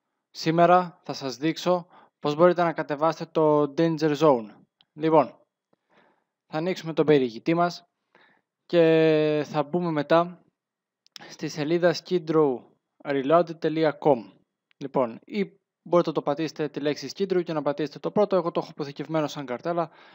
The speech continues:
για να μπαίνω κατευθείαν. Είναι skid row reloaded dot com, όπως βλέπετε. Λοιπόν,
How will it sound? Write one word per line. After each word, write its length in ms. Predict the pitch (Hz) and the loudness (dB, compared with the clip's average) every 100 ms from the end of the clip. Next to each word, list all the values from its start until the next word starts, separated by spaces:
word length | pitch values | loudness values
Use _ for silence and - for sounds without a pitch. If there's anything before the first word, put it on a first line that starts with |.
| - | -10
για 120 | 151 | -8
να 100 | 139 | -6
μπαίνω 240 | 135 160 151 | -6 -6 -6
κατευθείαν. 500 | 143 139 165 131 110 | -8 -8 -6 -6 -6
Είναι 380 | 143 165 151 139 - | -14 -10 -8 -8 -10
skid 160 | 160 | -6
row 220 | 151 139 135 | -4 -4 -4
reloaded 300 | 165 160 156 | -6 -6 -10
dot 360 | 139 131 151 139 | -12 -8 -6 -4
com, 200 | 139 - _ - - - - _ | -6 -6 _ -20 -20 -20 -20 _
όπως 280 | 139 143 123 | -4 -4 0
βλέπετε. 480 | 147 120 117 - - _ - _ _ | 0 0 -4 -12 -20 _ -20 _ _
Λοιπόν, 440 | - 175 156 113 | -10 0 0 0